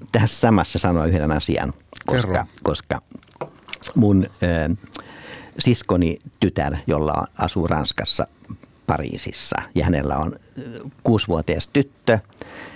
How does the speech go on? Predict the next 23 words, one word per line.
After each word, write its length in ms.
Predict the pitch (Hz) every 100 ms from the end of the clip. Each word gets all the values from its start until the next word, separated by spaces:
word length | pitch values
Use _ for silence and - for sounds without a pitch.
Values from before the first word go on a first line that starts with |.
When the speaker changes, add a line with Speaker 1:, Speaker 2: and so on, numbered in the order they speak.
| - _
Speaker 1:
joka 220 | - 87 82
käy 260 | 95 85 85
ranskalaista 520 | 101 95 - 82 -
koulua, 420 | - 82 80 78 82 -
Ranskasta, 560 | - 78 71 - - -
Pariisissa 380 | 80 80 73 -
tietenkin, 540 | 80 76 82 - 90
ja 80 | 87
käy 220 | - 95
myös 260 | 92 92 -
suomalaista 460 | 80 73 - - -
koulua. 440 | - - - - - - _ - - - - - -
Ja 120 | 87
Anas 300 | 120 113 92
on 120 | 90
sitten 320 | 76 80 - -
tätä, 340 | - 73 80 82 - - - _ _ _ _ - - -
tätä 340 | 87 80 76 98 - - 69 110
hullurakkauskirjaa, 1120 | 104 80 - - 67 - 110 90 85 73 76 - - 139 - 110
kirjaa 560 | - 90 85 73 67 65 - - - -
koulussa, 480 | - 87 82 - - - -
suomalaisessa 560 | - 90 69 - - -
koulussa 360 | - 58 - -